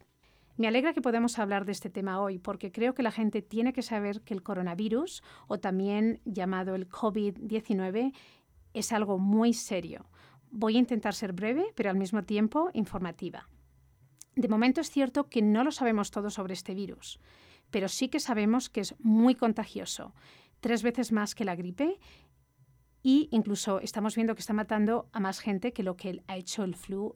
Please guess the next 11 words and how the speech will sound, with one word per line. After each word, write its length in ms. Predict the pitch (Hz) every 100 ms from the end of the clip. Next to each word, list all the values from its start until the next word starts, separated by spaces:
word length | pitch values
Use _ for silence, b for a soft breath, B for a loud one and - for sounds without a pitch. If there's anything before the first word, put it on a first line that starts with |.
| _
en 180 | - 190
este, 600 | 180 - 196 185 170 170 -
en 160 | 208
este 220 | 175 -
invierno. 500 | 170 175 175 - 196 _ b b b b b b b b _ _
La 120 | 226
Organización 480 | 208 208 202 247 254
Mundial 320 | 262 240 214
de 80 | 202
la 100 | 196
Salud 340 | 208 202 339